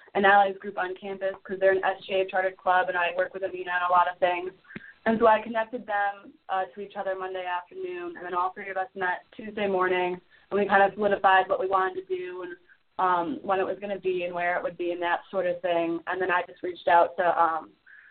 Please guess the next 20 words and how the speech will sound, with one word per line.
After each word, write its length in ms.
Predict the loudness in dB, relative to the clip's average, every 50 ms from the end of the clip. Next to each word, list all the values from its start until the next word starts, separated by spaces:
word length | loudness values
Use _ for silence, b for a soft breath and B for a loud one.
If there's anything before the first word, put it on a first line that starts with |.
| B
Rick 180 | -2 -2 -2 0
Tritley, 420 | 4 6 6 6 6 4 0 -4
who's 140 | -4 -6 -8
the 80 | -6 -4
vice 240 | -2 -2 -2 -2 -4 -4
president 300 | -4 -4 -4 -4 -8 -8
of 100 | -8 -6
student 220 | -6 -4 -4 -4
affairs, 480 | -4 -2 0 4 4 6 6 6 4 2 0 -2
and 240 | -2 -2 -2 -2 -2
then 140 | -4 -4 -4
Parker 340 | -2 -2 -2 -2 -4 -8 -6 -4
Seta, 300 | -2 0 2 0 0 0 -4 -4
who's 180 | -6 -2 2
the 120 | 4 4 4
director 360 | 4 4 2 0 0 0 0
of 60 | 0
the 80 | 2 4
Damietta 440 | 4 6 6 6 6 4 4 2 2
Center. 340 | 4 4 4 4 2 0 -2